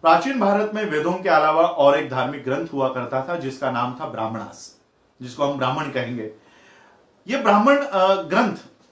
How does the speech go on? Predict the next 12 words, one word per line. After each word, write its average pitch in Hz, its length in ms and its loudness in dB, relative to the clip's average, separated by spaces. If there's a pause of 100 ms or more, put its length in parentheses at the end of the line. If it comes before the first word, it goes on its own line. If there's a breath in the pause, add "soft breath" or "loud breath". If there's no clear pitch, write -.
(380)
और 156 480 4
वे-, 160 340 0
वेद, 170 500 2
इन 190 140 -2
दोनों 165 320 -2
को 196 120 -4
मिलाकर 127 680 -2
श्रुति - 720 -6
ये 143 440 -8 (160)
कहा 127 240 -2
जाता 104 300 -10
था। - 180 -20